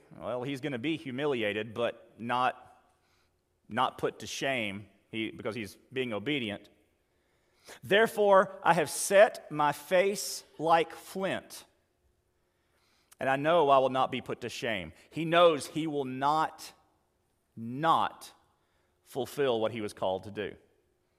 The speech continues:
As Isaiah said, he had fa-, he had set his face like flint. He knew what the path was. On the path that is set,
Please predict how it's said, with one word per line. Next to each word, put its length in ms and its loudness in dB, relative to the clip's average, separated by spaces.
As 140 -8
Isaiah 320 2
said, 220 -2
he 80 -6
had 120 -2
fa-, 420 0
he 200 -4
had 120 -2
set 320 -4
his 200 -8
face 400 -4
like 260 2
flint. 380 -4
He 120 -6
knew 600 -2
what 320 4
the 80 -2
path 440 2
was. 560 0
On 160 4
the 80 2
path 520 4
that 220 6
is 120 8
set, 720 2